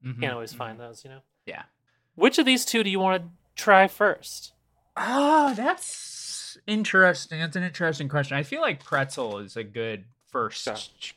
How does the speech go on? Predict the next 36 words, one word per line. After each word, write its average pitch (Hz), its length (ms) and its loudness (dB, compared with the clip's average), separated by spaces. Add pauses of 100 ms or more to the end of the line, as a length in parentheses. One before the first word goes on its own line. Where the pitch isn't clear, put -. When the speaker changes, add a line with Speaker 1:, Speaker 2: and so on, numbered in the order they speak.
Speaker 1:
'cause 147 140 -2
that's 190 300 8
the 214 160 0
one 160 460 0
that 143 360 -2 (960)
people 143 340 -4
know, 110 600 -6 (240)
even 127 220 -6
if 110 140 -4
I 220 80 8
Speaker 2:
People, 254 320 10
Speaker 1:
don't. 156 100 -4 (280)
Speaker 2:
yeah, 135 340 6
a 139 40 6
lot 185 240 12
of 269 60 6
people 170 260 2
like 139 260 4
these 120 220 -10
two. 127 280 -4
I, 185 320 10
I, 165 220 6
it 185 200 6
has 202 100 8
been 240 140 4
a 185 80 8
very 160 320 6
long 147 240 4
time 143 280 2
since 156 200 -6
I 139 100 4
had 147 260 6
pretzel 156 340 0
M 147 80 -4
and 151 100 -4
M's. 160 360 -6